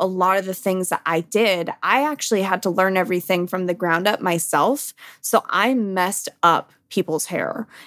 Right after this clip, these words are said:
And I actually tell people, uh, when they ask me, "How'd you get started and how'd you get so good at lived-in color?" I don't know if it's a thing right now, but Groupon was actually something that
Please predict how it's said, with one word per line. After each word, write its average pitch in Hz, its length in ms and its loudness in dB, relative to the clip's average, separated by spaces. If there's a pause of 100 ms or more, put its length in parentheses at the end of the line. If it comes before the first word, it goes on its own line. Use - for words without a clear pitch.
(140)
And 208 440 2 (140)
I 185 200 2
actually 180 680 0 (100)
tell 185 240 2
people, 160 560 -2
uh, 214 160 0
when 196 220 0
they 180 80 0
ask 170 320 0
me, 175 140 -2
"How'd 247 260 2
you 285 40 -4
get 277 160 2
started 254 300 2
and 208 80 -6
how'd 214 240 0
you 220 140 0
get 196 280 2
so 196 240 2
good 196 220 0
at 170 160 2
lived-in 170 380 0
color?" 165 460 -2 (500)
I 208 40 2
don't 262 160 2
know 302 120 4
if 320 120 -2
it's 339 100 -4
a 349 60 0
thing 160 380 0
right 143 220 -2
now, 104 380 0 (440)
but 226 220 4
Groupon 240 600 0
was 247 140 -2
actually 190 360 0
something 180 540 -2
that 175 260 0